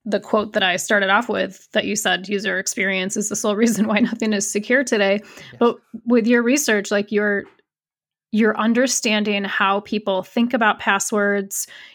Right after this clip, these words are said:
Speaker 1: you're overcoming objectives or overcoming potential roadblocks because you're really empathizing with the end user and you understand where they're coming from. So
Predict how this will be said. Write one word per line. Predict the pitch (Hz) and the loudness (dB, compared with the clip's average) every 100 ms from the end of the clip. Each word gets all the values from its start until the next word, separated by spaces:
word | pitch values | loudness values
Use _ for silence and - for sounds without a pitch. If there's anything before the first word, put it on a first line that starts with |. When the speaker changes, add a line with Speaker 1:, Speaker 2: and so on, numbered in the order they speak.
| - | 0
Speaker 1:
you're | 214 - - | 0 0 0
overcoming | 233 240 240 - 220 220 226 220 | 2 2 0 0 0 2 2 0
objectives | 220 196 - 202 - 220 208 208 202 | -2 -2 0 -2 0 0 0 0 -2
or | 185 226 | -4 -2
overcoming | 220 226 - 214 214 214 | 0 -2 -2 0 0 -2
potential | 220 226 220 220 208 | -4 -2 -2 0 0
roadblocks | 214 208 - 196 208 - | 0 -2 -4 -2 -2 -2
because | - 254 254 | 0 2 2
you're | 269 | 4
really | 254 254 254 | 4 4 4
empathizing | 233 247 254 226 220 226 | 2 0 2 2 2 0
with | 214 208 | 0 2
the | |
end | 214 214 | 0 0
user | 233 247 208 | 0 2 0
and | 190 196 | 0 -4
you | 196 | -4
understand | 208 214 214 - 202 202 | -2 0 -2 0 0 0
where | 208 202 | 0 -2
they're | 196 | -2
coming | 196 226 277 262 | -2 0 2 2
from. | 226 185 185 214 - - - | 2 -2 -2 -8 -12 -20 -12
So | - 226 208 | 0 0 0